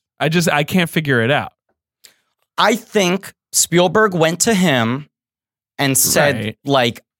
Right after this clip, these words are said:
Speaker 2: "I think I can do this with you. I think I can work around you."
Speaker 1: Okay.
Speaker 2: And Gene Wilder was like, "I really don't think I'm well enough to do this."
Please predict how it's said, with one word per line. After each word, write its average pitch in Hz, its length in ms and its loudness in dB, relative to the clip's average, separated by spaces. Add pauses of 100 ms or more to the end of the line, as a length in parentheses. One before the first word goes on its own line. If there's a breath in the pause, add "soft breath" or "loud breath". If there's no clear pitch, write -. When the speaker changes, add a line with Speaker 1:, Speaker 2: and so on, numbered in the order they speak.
(120)
Speaker 2:
"I 147 140 0
think 156 260 -4
I 139 100 2
can 131 200 -4
do 120 180 -2
this 113 240 0
with 120 180 -6
you. 110 140 -2
I 110 100 0
think - 200 -12
I 117 60 0
can 113 200 -8
work 107 180 -6
around 101 360 -6
you." - 180 -10 (340)
Speaker 1:
Okay. 170 200 -6
Speaker 2:
And 131 160 -2
Gene 131 240 -2
Wilder 117 320 2
was 110 260 -4
like, 110 260 -2
"I 123 120 0
really 113 360 0
don't 101 280 -2
think 101 200 -8
I'm 98 400 -6
well 101 360 -2
enough 92 180 -8
to - 80 -14
do - 100 -16
this." - 320 -20